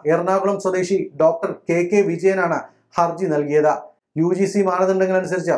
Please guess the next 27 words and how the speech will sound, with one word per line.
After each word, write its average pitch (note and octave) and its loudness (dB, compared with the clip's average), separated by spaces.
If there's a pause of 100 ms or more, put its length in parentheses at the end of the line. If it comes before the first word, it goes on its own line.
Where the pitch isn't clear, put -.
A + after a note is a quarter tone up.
(100)
ഒരു D3+ 0
സർവകലാശാലയിൽ F#3 0
പ്രൊഫസറായി D#3+ 0 (340)
പത്ത് D#3+ 0
വർഷത്തെ F#3 0
പ്രവൃത്തി F3 0
പരിചയം F#3 0
വേണമെന്നിരിക്കെ F3 -2 (420)
റിജി D#3+ 0
ജോണിന് F#3+ 2
മതിയായ F3+ 0 (120)
യോഗ്യതയില്ലെന്നാണ് E3+ 0 (100)
ഹർജിക്കാരുടെ D#3+ 0 (100)
പ്രധാന D#3 2 (100)
വാദം. D3 0 (560)
ഡോക്ടർ E3+ 0 (100)
റിജി F3+ 0
ജോൺ G3 2 (120)
പി E3 -4 (100)
എച്ച് F#3 -4
ഡി G3 2
കാലയളവായ F3+ 4 (180)
മൂന്ന് F3 -2
വർഷം F#3 -2 (220)
പ്രവൃത്തി F3 2
പരിചയത്തിൽ F#3 0
ഉൾപ്പെടുത്തിയതാണ് F3 0